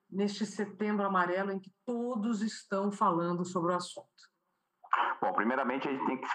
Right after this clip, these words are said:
Speaker 2: filtrar o que a gente vai ouvir nesse Setembro Amarelo. Existem vários engenheiros de obra pronta que vão aparecer no Setembro Amarelo.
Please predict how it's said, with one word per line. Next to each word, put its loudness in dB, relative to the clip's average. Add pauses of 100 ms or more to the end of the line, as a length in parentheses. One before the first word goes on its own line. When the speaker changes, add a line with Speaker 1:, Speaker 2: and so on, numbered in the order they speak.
Speaker 2:
filtrar 2
o 0
que -2
a 0
gente -2
vai 2
ouvir 0
nesse -2
Setembro 0
Amarelo. 0 (260)
Existem 0
vários 2
engenheiros 0
de 0
obra 2
pronta -4 (180)
que -8
vão 2
aparecer 0 (180)
no 0
Setembro 0
Amarelo. 2